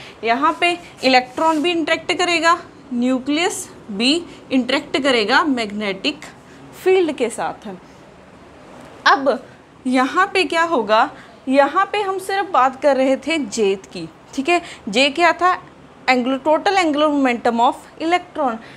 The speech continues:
But यहाँ पे जब हम total atom की बात करेंगे, यहाँ पे आ जाएगा F। F क्या है, total angular momentum of the atom। ये है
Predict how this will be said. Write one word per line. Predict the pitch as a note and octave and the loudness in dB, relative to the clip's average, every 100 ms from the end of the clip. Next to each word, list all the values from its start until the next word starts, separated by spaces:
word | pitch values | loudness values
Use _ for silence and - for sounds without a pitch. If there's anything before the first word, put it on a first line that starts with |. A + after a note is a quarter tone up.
| - | -8
But | F4+ F#4+ | -4 0
यहाँ | D#4+ B3+ A#3 D4 F#4 | 0 0 0 2 0
पे | F#4 C#4 A#3+ A#3+ | 0 -2 -4 -4
जब | A#3+ D4 | -2 0
हम | F#4+ F#4 - | -2 -4 -4
total | D#4 D#4 F#4 E4+ | -6 -4 -2 0
atom | - A#3+ A#3 E4+ E4+ | 2 2 0 -4 -2
की | F4+ | 0
बात | E4 D#4 - | 2 2 2
करेंगे, | C#4+ A#3+ A3+ F#3+ F3 - - - - - - - - - | 0 2 0 -4 -4 -12 -20 -20 -20 -20 -20 -20 -20 -8
यहाँ | A3+ A3 C4 C#4 | 0 2 2 2
पे | D#4+ | 2
आ | D4 | 2
जाएगा | A#3 A3 G3 A3+ D#4+ - - - - - | 2 0 0 2 0 -2 -20 -20 -2 2
F। | F#4 F#4 G3+ F#3 - - - | 2 0 -8 -8 -10 -8 0
F | A#3+ - | 0 0
क्या | C#4+ D#4+ | -4 0
है, | D#4+ F#4 F#4+ - | 2 0 -2 -2
total | D#4+ E4 G4+ G4+ | -2 0 0 0
angular | G4 D4+ D#4 D4+ | 0 0 0 0
momentum | C#4+ C#4 C4+ D4 C#4+ C4 | 0 0 0 0 0 -2
of | - G#3 | -2 -2
the | E4+ G#4 - - - A#3 | -2 -2 -14 -20 -6 -2
atom। | B3 A3+ B3+ F3+ D#3+ - - - - - - - - - | -2 0 0 0 -8 -18 -20 -20 -20 -20 -20 -20 -20 -6
ये | A#3 C4+ | 0 2
है | D#4+ | 2